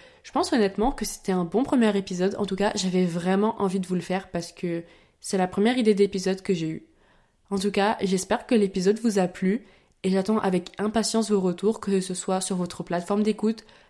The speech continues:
ou alors sur Instagram. Le lien vers mon compte se trouve dans la description de cet épisode. Et n'hésitez pas à mettre cinq étoiles si vous avez aimé et que vous souhaitez soutenir le podcast. Donc sur ce, on se retrouve mercredi prochain à huit heures, huit heures pétantes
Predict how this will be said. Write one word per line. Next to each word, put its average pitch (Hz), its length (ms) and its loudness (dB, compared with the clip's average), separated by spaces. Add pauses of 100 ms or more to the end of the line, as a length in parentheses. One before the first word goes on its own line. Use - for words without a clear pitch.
(140)
ou 190 100 4
alors 185 240 4
sur - 140 -2
Instagram. 190 600 0
Le 185 120 2
lien 185 200 2
vers 196 140 0
mon 190 160 0
compte 196 200 -4
se 196 40 -6
trouve 175 260 -8
dans 165 140 0
la 208 160 2
description 190 500 -6
de 190 80 -2
cet 175 280 -6
épisode. 165 420 -4 (240)
Et 190 80 2
n'hésitez 233 380 4
pas 220 160 2
à 208 160 0
mettre 185 260 0
cinq 214 300 -2
étoiles 208 320 0
si 208 100 -4
vous 185 140 0
avez 175 340 2
aimé 196 320 4 (300)
et 196 100 0
que - 80 -6
vous 190 140 0
souhaitez 202 320 4
soutenir 196 320 2
le 185 120 2
podcast. - 560 -6 (160)
Donc 226 200 4
sur - 140 2
ce, 233 260 4 (400)
on 233 100 -2
se 277 140 0
retrouve 277 540 2
mercredi 226 500 4
prochain 226 500 0 (300)
à 185 160 0
huit 180 380 -2
heures, 180 260 2 (360)
huit 185 240 0
heures 196 160 2
pétantes 220 640 0